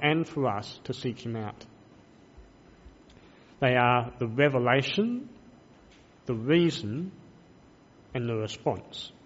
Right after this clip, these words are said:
Three R's there, so hopefully it's easy to remember.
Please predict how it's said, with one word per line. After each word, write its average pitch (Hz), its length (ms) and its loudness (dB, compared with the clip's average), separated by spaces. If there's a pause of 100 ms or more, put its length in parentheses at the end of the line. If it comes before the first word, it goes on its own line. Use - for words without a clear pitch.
(2500)
Three 165 260 6
R's 127 280 6
there, 104 180 -4
so 120 140 0
hopefully 165 360 0
it's - 120 -8
easy 127 240 0
to 120 160 -6
remember. 104 440 -6